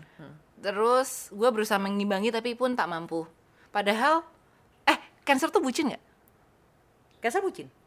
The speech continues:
Speaker 2: Bucin ya?
Speaker 1: Hmm.
Speaker 2: Iya, harusnya gue bucin. Gue kayaknya lagi, lagi ini deh, lagi berusaha mengeluarkan sisi-sisi bucin gue.
Speaker 1: Hmm.
Speaker 2: Tahu
Speaker 1: Tapi
Speaker 2: deh.
Speaker 1: kan lo, lo yang itu adalah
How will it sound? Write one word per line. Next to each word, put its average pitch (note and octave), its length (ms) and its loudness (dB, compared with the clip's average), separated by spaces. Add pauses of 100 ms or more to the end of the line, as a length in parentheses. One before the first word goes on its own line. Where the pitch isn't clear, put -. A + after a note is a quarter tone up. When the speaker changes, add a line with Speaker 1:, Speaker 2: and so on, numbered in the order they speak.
(260)
Speaker 2:
Bucin B3 260 0
ya? D#3 120 -6
Speaker 1:
Hmm. F3+ 180 -12 (340)
Speaker 2:
Iya, D3+ 220 -8
harusnya F3+ 200 -10
gue A#3+ 120 -6
bucin. A3 220 -8
Gue F#3+ 120 -2
kayaknya B3+ 340 0
lagi, G#3 520 -2
lagi F#3+ 600 -4
ini F#3 220 -6
deh, D3+ 160 -4 (420)
lagi G#3+ 200 2
berusaha G3 560 -2
mengeluarkan A3+ 640 0
sisi-sisi G3 580 -8
bucin G3 420 -8
gue. D#3 300 -6
Speaker 1:
Hmm. D#3+ 240 -12 (840)
Speaker 2:
Tahu F3+ 140 0
Speaker 1:
Tapi A3 160 4
Speaker 2:
deh. D#4+ 80 -2
Speaker 1:
kan G4 100 4
lo, G4+ 240 4 (300)
lo C#4 220 4 (220)
yang A3+ 180 0
itu A3+ 180 -8
adalah G3 480 2